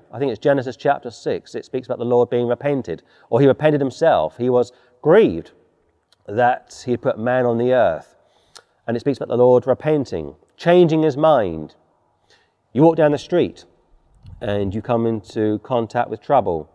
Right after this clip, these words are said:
or you see someone coming your way. You stop and you turn around and you walk in the other direction. That's what, that's what repentance is in a nutshell. It's a change of mind. It's to be sorry for who you are and what you are.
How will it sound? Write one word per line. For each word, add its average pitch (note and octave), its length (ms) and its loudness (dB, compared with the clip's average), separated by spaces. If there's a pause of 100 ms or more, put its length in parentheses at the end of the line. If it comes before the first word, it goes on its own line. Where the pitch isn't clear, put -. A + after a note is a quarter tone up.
(560)
or G2+ 120 0
you G#2+ 120 -2
see A2 200 -4
someone A2 340 -4
coming A#2 300 -2
your A2 200 0
way. F#2+ 360 -2 (440)
You A2+ 100 -4
stop - 440 2
and C3 120 0
you C3 60 0
turn D3 360 2
around A2+ 680 0
and A2 140 -6
you A2 80 -2
walk C#3 360 0 (180)
in A#2+ 120 -2
the B2+ 80 2
other A#2 140 0
direction. A#2 560 -4 (840)
That's C#3+ 200 -4
what, - 100 -16 (240)
that's D#3 240 2
what F#3+ 80 0
repentance C#3+ 540 -2
is C3+ 180 0
in B2+ 140 -4
a B2 60 0
nutshell. F2+ 540 -6 (400)
It's C3 240 -4
a C3 100 -2
change F3+ 420 2
of D3 100 0
mind. G2+ 540 -2 (840)
It's A2+ 120 -8
to B2+ 80 -4
be B2 80 0
sorry C#3 240 4
for A#2 80 -6
who D#3 140 0
you G3 220 2
are A3+ 220 2 (580)
and C#3 340 2
what C3 320 0
you B2+ 160 0
are. F2+ 360 2